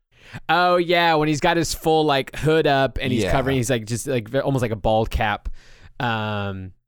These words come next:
Speaker 1: yeah, I get that. I, this was, uh, this was also, like, this version of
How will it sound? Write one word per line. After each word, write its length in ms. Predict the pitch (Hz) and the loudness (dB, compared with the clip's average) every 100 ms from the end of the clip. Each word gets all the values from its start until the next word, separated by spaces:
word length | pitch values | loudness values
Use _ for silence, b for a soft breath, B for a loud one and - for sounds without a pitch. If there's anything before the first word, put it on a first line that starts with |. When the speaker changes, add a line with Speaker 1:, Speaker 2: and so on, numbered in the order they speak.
| - | -2
Speaker 1:
yeah, 320 | 139 151 135 | 0 2 2
I 80 | 147 | 2
get 240 | 165 156 | 0 0
that. 320 | 139 113 104 - | 0 0 -2 -2
I, 220 | 147 160 160 | 0 0 0
this 240 | 185 - | 0 0
was, 220 | 196 156 | 0 -2
uh, 200 | - 147 147 | -6 -6 -6
this 420 | - 156 165 165 | -10 -2 -2 0
was 140 | 131 | 0
also, 340 | 127 127 139 120 | 0 0 0 0
like, 300 | 110 104 127 | 0 -2 -2
this 180 | 139 | -2
version 360 | - 131 117 120 | 0 -2 -2 -4
of 260 | 107 98 | -6 -6